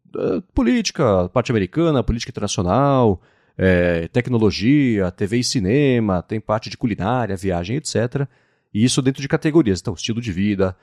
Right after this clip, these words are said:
saúde, negócios e finanças, et cetera. Então você vai falar, "Quero esse, quero esse, não quero, não quero, quero",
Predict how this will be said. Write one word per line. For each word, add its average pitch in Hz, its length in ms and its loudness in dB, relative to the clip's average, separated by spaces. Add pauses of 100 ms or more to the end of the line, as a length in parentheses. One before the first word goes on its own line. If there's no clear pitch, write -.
(160)
saúde, 104 760 2 (220)
negócios 98 500 2
e - 60 -14
finanças, 131 400 -2
et 160 140 -6
cetera. 87 340 -4
Então - 100 -16
você 120 200 -8
vai 123 80 -20
falar, 131 220 -4
"Quero 190 220 2
esse, 208 220 2
quero 185 220 -6
esse, 185 260 -2
não 170 80 -4
quero, 165 320 -6
não 160 80 -8
quero, 156 160 -6
quero", 190 400 -4